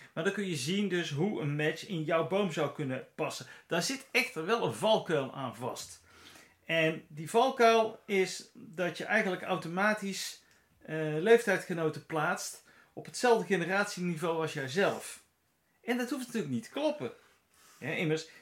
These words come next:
historisch gezien waren families veel groter met meer kinderen en dus ook met een groter leeftijdsverschil. Laten we bijvoorbeeld eens naar mijn moeders kant kijken. Hè, mijn maternal kant. Mijn jongste tante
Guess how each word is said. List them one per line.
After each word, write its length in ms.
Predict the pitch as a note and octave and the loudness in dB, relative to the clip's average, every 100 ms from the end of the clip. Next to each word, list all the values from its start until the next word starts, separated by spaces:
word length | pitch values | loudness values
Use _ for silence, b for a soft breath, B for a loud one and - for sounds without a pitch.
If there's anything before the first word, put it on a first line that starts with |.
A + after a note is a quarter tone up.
| - | -8
historisch 480 | E3 - D4 A#3+ | -6 -2 -2 -2
gezien 280 | F#3+ D3+ F3 | -4 -2 -2
waren 260 | F3+ E3+ E3+ | 0 0 -2
families 520 | - G3+ E3 E3 - | -2 -2 -2 -6 -12
veel 380 | D#3+ - C#4 A#3+ | -14 -6 2 2
groter 420 | D3+ A3+ A#3+ G3+ | 4 4 4 0
met 320 | F3 F3 - - - - | -4 -4 -4 -14 -20 -6
meer 280 | G3 A3 | -2 -2
kinderen 400 | A3 A3 A3+ F#3+ | 0 0 0 -2
en 100 | - | -4
dus 140 | F3 F3 | -4 -4
ook 80 | F3+ | -4
met 140 | F3+ | -4
een 100 | E3+ | -4
groter 320 | F#3 G3+ E3 | -2 -2 0
leeftijdsverschil. 880 | F3+ A3+ A3+ F3 - C#3 - B2+ - B B B B B | 2 0 0 -4 -6 -12 -8 -8 -8 B B B B B
Laten 380 | G3 C4 C4 F#3 | 2 2 4 0
we 60 | |
bijvoorbeeld 640 | D3+ C3+ F#3 B3+ A3+ A3 b b - | -2 -4 -2 2 2 0 b b -6
eens 220 | F#3 D#3 | -6 -2
naar 240 | F3 F#3+ | 0 2
mijn 220 | E3+ D#3 | 2 2
moeders 340 | E3 A3 D#3+ - | 2 2 0 -2
kant 280 | D#3 B2 - | -4 -6 -6
kijken. 440 | B2+ G#2+ - - _ | -6 -6 -10 -20 _
Hè, 220 | D3+ E3 | -10 -6
mijn 340 | B2+ E3 G3 | -2 0 0
maternal 680 | D#3+ D#3+ - G3 F#3 F3 D#3 | -2 -4 -4 0 0 0 -2
kant. 340 | - A#2+ G2 - b b | -4 -8 -8 -16 b b
Mijn 300 | C#3+ D3 D#3+ C3+ | -8 -4 -4 -2
jongste 600 | E3 C#4 D#4 - D#3+ - | 0 0 -2 -6 -8 -6
tante 600 | - A#3+ D#4 - E3+ B3+ | 0 2 2 2 2 0